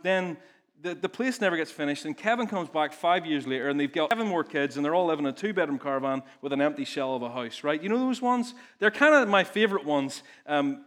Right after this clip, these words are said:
n-, in some ways, but it's because they haven't counted the cost.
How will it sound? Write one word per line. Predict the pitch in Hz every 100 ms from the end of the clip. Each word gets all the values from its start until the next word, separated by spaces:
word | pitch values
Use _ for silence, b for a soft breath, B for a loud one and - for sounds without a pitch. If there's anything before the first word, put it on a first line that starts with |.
| 165
n-, | 175 190 _
in | 175 175
some | 214 190
ways, | 156 147 - B B B -
but | 233
it's | 226
because | 277 294 294
they | 269
haven't | 254 240 214
counted | 220 202
the | 202
cost. | - 262 196 120 -